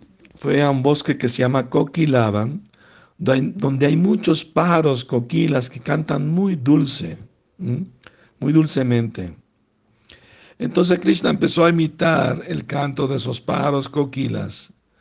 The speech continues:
y de repente los demás pájaros se animaron y lo acompañaron y había un gran canto de un montón de pájaros.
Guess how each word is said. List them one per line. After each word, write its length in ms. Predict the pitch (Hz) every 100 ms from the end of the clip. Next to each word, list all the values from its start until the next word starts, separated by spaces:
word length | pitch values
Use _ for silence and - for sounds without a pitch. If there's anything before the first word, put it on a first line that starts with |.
| _ _ _ -
y 300 | 180 156 156
de 120 | 156
repente 540 | 151 143 170 180 170
los 140 | 147 139
demás 300 | 139 147 127
pájaros 480 | - 160 156 143 -
se 100 | 131
animaron 560 | 139 135 139 147 160
y 40 | 147
lo 80 |
acompañaron 1000 | 131 120 127 123 127 131 151 139 120 110 - - - - -
y 120 | - 135
había 280 | 135 151
un 220 | 156 156 143
gran 360 | 151 165 156
canto 480 | 135 160 165 151 151
de 60 | 147
un 120 | 151
montón 480 | 151 143 156 156 151
de 140 | 147
pájaros. 640 | 143 127 107 71 143 -